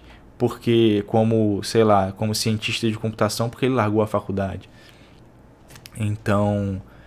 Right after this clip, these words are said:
pra mim isso não faz sentido nenhum. As pessoas sempre tentaram, é, ridicularizar ele por diversos motivos, né? Muitas vezes até por não conseguir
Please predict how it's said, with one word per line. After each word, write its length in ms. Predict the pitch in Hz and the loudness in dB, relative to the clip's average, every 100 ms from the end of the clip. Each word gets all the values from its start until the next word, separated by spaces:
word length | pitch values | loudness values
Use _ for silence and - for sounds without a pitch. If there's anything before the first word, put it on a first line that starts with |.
| - - - | -20 -20 -2
pra 160 | 117 | 0
mim 140 | 107 107 | 2 0
isso 180 | 110 110 | -2 -2
não 80 | |
faz 240 | 107 107 101 | -2 -2 0
sentido 380 | 110 107 113 123 | -4 -4 -2 -2
nenhum. 180 | 120 | 0
As 80 | 135 | -2
pessoas 320 | - 147 139 | -4 -4 -4
sempre 240 | - 143 - | -4 -6 -4
tentaram, 520 | 135 120 107 120 95 - - - - - - - | -6 0 0 0 -2 -8 -20 -20 -20 -20 -20 -8
é, 220 | 101 101 | -4 -2
ridicularizar 880 | 95 101 101 - 104 98 95 98 95 | -2 -2 -4 -2 -2 0 -2 -2 -2
ele 300 | 92 101 107 | 0 0 -2
por 340 | - 285 277 - - - 285 | -4 -10 -10 -14 -20 -14 -4
diversos 340 | 302 320 - | -2 -2 -4
motivos, 520 | 247 - 156 104 92 | -6 -2 -2 -2 -4
né? 80 | 98 | -6
Muitas 240 | 123 - | -6 -4
vezes 180 | 175 180 | -2 -2
até 180 | 160 165 | -4 -4
por 160 | 165 160 | -4 -4
não 140 | 160 | -4
conseguir 460 | 156 147 127 127 | -6 -6 -2 -2